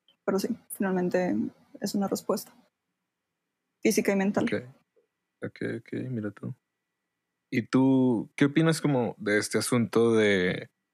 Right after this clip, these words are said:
Speaker 2: la estigmatización que suele haber para ir al psicólogo? Pues, sobre todo en países como Colombia, está algo mal visto ir al psicólogo o al psiquiatra.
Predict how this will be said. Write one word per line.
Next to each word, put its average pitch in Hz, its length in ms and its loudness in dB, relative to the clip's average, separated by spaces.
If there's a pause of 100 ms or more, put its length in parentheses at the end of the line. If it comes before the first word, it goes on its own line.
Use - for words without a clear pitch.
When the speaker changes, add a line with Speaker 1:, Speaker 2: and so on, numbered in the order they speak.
(240)
Speaker 2:
la 107 100 4
estigmatización 101 1040 2
que 101 120 -2
suele 117 260 4
haber 110 320 4
para 101 260 4
ir 95 120 4
al 104 100 2
psicólogo? 107 760 0 (360)
Pues, - 360 -2
sobre 117 300 2
todo 120 180 4
en 139 80 0
países 117 440 2
como 127 220 0
Colombia, 98 760 2
está - 280 -2
algo 98 220 0
mal 107 220 2
visto 101 640 -2 (380)
ir 101 80 2
al 104 100 0
psicólogo 107 520 2
o 95 60 4
al 95 120 0
psiquiatra. - 580 -2